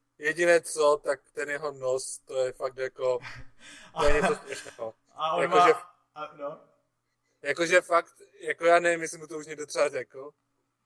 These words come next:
Speaker 1: ale fakt, <laughs> to je strašné, to je dost.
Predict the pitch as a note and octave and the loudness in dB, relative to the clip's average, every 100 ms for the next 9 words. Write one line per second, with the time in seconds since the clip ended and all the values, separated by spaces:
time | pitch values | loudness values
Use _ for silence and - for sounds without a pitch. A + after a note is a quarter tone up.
0 | _ B2+ C#3 C#3 - D3 - - - F3 | _ 0 2 2 0 -4 -4 -20 -18 -16
1 | - D3+ - C3+ - C#3+ - C3+ _ D3 | -2 -2 -2 -16 -8 -8 -8 -20 _ -20
2 | C3 A#2 - | -18 -20 -20